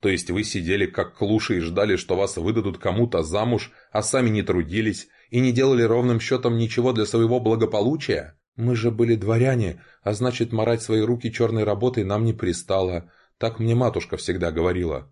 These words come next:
«Идиотка твоя матушка», — зло выругался я. «Резольда,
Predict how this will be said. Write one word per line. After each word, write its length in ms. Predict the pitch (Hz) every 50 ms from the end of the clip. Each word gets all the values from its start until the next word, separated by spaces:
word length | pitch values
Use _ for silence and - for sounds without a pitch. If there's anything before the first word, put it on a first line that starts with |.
| _ _ _ _ _ _ -
«Идиотка 540 | - 95 90 90 107 98 87 87 - - 90
твоя 280 | 82 - 90 92 90 90
матушка», — 680 | 92 92 87 - 95 87 - - 98 85 71 - - _ _ _ -
зло 280 | 85 87 98 101 87
выругался 520 | 82 90 87 87 90 90 85 82 - - 92
я. 340 | 90 87 85 80 78 - _ _ _ _ _ _ _ -
«Резольда, 680 | 110 117 117 107 110 123 117 107 95 92 85 80 -